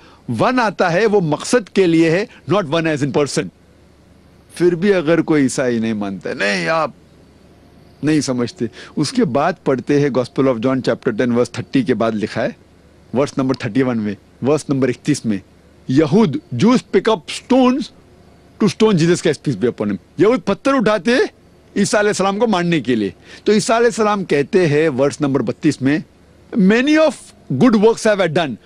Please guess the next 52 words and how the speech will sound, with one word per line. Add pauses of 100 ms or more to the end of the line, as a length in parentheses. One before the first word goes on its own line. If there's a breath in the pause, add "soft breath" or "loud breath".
(260 loud breath)
for
which
of
the
good
works
do
you
stone
me?" (320 loud breath)
मैंने
बहुत
से
अच्छे
काम
किया
हूं, (420 loud breath)
कौन
से
अच्छे
काम
के
लिए
आप
मुझे
पत्थर
मार
रहे? (760)
जवाब
आता
है
वर्स
नंबर
तैंतीस
में, (680)
"We
do
not
stone
you
for
good
work, (720 soft breath)
you
being
a
man (100)
blasphemeth,
therefore
we
stone
you।"